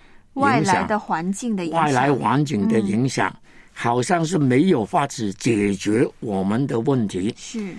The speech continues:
Speaker 2: 呃，香港也面对很多的，呃，经济的难处。
Speaker 1: 嗯。
Speaker 2: 那么内地也是。
Speaker 1: 是。
Speaker 2: 内地听说呢，呃，那个，呃，看看你有没有那个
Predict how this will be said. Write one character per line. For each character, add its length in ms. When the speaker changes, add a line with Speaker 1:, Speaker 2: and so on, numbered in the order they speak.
Speaker 2:
呃， 460
香 340
港 320
也 180
面 260
对 220
很 280
多 220
的， 300
呃， 380
经 320
济 260
的 180
难 340
处。 340
Speaker 1:
嗯。 460
Speaker 2:
那 100
么 340
内 260
地 220
也 140
是。 200
Speaker 1:
是。 340
Speaker 2:
内 200
地 240
听 260
说 280
呢， 200
呃， 400
那 180
个， 420
呃， 600
看 240
看 320
你 140
有 120
没 240
有 200
那 140
个 300